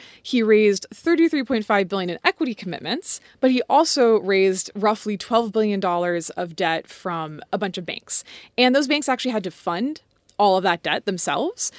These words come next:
because they weren't able to sell it to outside investors. So banks are the Twitter lenders right now, not, like, institutional asset managers like we normally see. Um,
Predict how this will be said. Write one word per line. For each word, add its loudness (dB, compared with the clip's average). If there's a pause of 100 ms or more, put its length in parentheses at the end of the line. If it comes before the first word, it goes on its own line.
(120)
because -2
they 6
weren't -2
able 0
to -4
sell 0
it -6
to -10
outside -4
investors. -2
So 4 (160)
banks 0 (120)
are 0 (300)
the 4
Twitter -2
lenders -8
right -4
now, -6
not, -2
like, -4
institutional -6
asset -6
managers -4
like -2
we -6
normally -10
see. -10 (460)
Um, 4